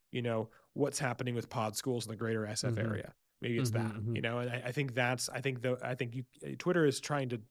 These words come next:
Speaker 1: do that with, you know, their new leadership of, like, you can create your own mini timelines and side timelines that focus on one thing. And I think that that is getting away from the Instagram Explore page where it's just this death scroll of
Speaker 2: Yeah.
Speaker 1: TikTok eternity and real eternity.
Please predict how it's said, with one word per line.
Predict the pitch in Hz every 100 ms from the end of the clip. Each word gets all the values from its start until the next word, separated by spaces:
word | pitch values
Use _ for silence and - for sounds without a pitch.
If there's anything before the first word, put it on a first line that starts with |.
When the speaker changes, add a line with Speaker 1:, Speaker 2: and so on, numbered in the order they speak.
| _
Speaker 1:
do | 196 240
that | 143 110 -
with, | 117 - -
you | 131
know, | 113
their | 110 110
new | 117 117
leadership | 113 160 151 - 117
of, | 110 110
like, | 110 - _ _ _
you | 135 139
can | 131
create | 120 127 123
your | 120
own | 120 117
mini | 135 135
timelines | - 113 110 110 113 110
and | 104
side | - 110 104
timelines | - 160 165 127 120
that | 113 101
focus | 120 120 120
on | 110 107
one | 107 107
thing. | - 151 135
And |
I | 113
think | 123 120
that | 110
that | 117 113 113
is | 113 - - - -
getting | 190 196
away | 160 156
from | 151 135
the | 131
Instagram | 135 131 139 131 127 117 120
Explore | 110 - - 117 123
page | 127 139 147 139
where | 120
it's | 113
just | - 117
this | 120 - -
death | 113 104 - _ _
scroll | - - 127 120 117 120 120 - _ -
of | 117 110
Speaker 2:
Yeah. | 131 107
Speaker 1:
TikTok | 95 98 117 -
eternity | 107 113 120 123 131
and | 110
real | 110 113
eternity. | 120 - 143 147 151